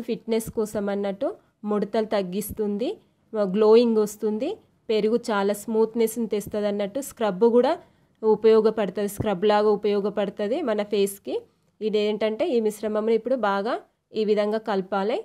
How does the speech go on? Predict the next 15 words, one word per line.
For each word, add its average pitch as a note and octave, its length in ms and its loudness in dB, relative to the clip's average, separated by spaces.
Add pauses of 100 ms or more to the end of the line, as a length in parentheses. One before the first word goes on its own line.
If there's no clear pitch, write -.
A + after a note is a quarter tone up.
(360)
చూస్తున్నారు G#3+ 560 -4
కదా, C4 160 -4 (920)
మరీ G#3+ 260 2 (100)
లూజ్గా A3 400 4 (100)
చేయకూడదు, G#3 580 2 (840)
ఈ A3 180 0
విధంగా G#3 280 0 (100)
కలుపుకోవాలి. G3+ 720 -2 (2000)
ఇప్పుడు G3+ 260 -6
చూస్తున్నారు A3 560 0
కదా A3 240 0
నేను A3+ 240 0
ఏ - 100 0
విధంగా G#3 340 0 (100)
కలిపానో, G#3+ 440 -2